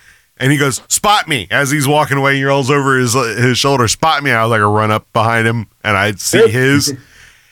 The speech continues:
Speaker 1: And then we just sat there and played with it. He got a little more wind and he didn't have a cold bore.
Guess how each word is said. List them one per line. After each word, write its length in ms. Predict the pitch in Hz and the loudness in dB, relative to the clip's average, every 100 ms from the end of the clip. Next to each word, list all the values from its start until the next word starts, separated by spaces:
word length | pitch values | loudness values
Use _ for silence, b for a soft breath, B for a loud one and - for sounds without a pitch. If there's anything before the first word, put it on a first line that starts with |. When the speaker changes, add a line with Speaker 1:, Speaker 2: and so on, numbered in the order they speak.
| B B - | B B -4
Speaker 1:
And 160 | 131 139 | 0 2
then 180 | 156 165 | 0 -2
we 120 | 190 | -4
just 180 | 160 - | -2 -2
sat 220 | 139 139 | -2 0
there 160 | 147 | 0
and 80 | 127 | 0
played 220 | 127 156 | -2 -2
with 180 | 151 123 | -2 -4
it. 140 | 85 - _ _ _ | -4 -10 _ _ _
He 180 | - 131 | -2 0
got 220 | 156 147 | 0 -2
a 20 | |
little 240 | 143 143 | -2 -2
more 260 | 139 143 147 | 0 0 0
wind 300 | 127 123 120 | 2 0 -2
and 260 | - 117 117 | -4 -2 0
he 80 | |
didn't 220 | 110 117 117 | 0 -2 -2
have 200 | 135 131 | -4 -4
a 40 | |
cold 340 | - 107 87 | -2 0 -2
bore. 320 | 73 69 78 | -4 -4 -6